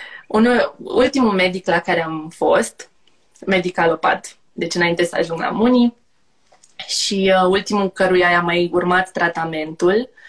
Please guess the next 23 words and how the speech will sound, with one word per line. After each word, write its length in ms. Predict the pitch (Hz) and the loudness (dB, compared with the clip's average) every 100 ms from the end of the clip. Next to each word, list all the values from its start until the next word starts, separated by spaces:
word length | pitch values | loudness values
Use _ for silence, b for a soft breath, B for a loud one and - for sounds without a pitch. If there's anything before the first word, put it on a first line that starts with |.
| B B B B B | B B B B B
um, 920 | - 208 208 202 196 196 190 185 180 - - | -4 2 4 4 0 -2 -4 -6 -8 -10 -2
pentru 260 | 233 226 | -2 -2
că 120 | - | -2
l-am 200 | 233 220 | 0 2
admirat 420 | 214 202 202 220 226 | 0 -2 -4 -4 -2
pentru 260 | 190 185 | -4 -4
sinceritatea 640 | 180 180 180 175 185 185 180 | -4 -4 -2 -4 -2 0 0
lui, 200 | 170 175 | 2 0
adică 240 | 180 180 | 0 0
mi-a 140 | 180 175 | 0 2
dat 180 | 202 | -2
un 80 | 208 | -4
soi 180 | 202 202 | -10 -8
de 80 | 185 | -6
încredere 800 | 175 - 175 170 160 151 240 269 _ | -6 -6 -8 -6 -10 -10 -10 -12 _
prin 200 | - 226 | -2 -2
faptul 280 | 226 240 262 | 0 -2 -4
că 100 | 254 | -2
mi-a 140 | 220 | 0
spus, 460 | 214 - 233 226 - | -2 -2 -4 -4 -4
um, 580 | 233 220 214 214 208 - _ - 185 | 0 2 0 -2 -4 -10 _ -8 -4
„Uite, 200 | 180 156 | -2 0
Mara, 340 | - - - | -2 -4 -8